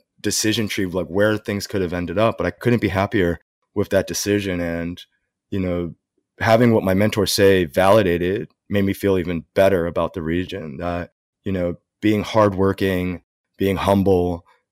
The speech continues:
and, you know, treating people with mutual respect, which, um, sounds obvious, but when you're coming from a U S bank, it doesn't,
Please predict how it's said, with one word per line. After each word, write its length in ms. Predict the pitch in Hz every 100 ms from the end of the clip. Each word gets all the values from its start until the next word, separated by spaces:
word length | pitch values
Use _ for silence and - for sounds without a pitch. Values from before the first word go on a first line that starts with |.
| _
and, 480 | 98 90 85 82 85 -
you 120 | 98
know, 160 | 87 - _ -
treating 720 | - 107 101 95 90 87 90 _ _ _ _ _
people 280 | - 104 95
with 140 | 87
mutual 340 | 95 107 110 90
respect, 840 | 65 - - 92 127 - - -
which, 300 | 98 95 101
um, 400 | 92 87 90 95 _
sounds 680 | - - 127 131 107 - - _ _ -
obvious, 580 | 104 117 147 170 160
but 260 | - 95 85
when 100 | 101
you're 100 | 95
coming 240 | - 110
from 320 | 104 98 87 - _
a 80 | 87
U 220 | 82 101
S 160 | 104 -
bank, 380 | - 87 101 123
it 160 | 73
doesn't, 360 | - 95 95